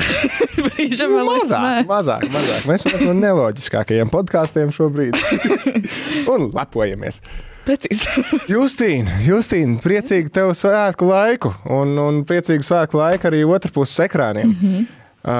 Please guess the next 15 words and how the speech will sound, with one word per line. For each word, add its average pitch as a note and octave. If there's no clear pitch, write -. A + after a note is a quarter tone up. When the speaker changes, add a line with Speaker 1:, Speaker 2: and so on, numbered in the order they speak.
Speaker 2:
nu, C3+
ar E3+
maz A#2+
drusciņu C3
grūtu D3+
sirdi, B2+
bet C3
klāt D3
ir D#3
pirmās G#3+
sezonas F#3+
noslēdzošā C3
epizode A2
pašam C#3+
Krēmiņam. A2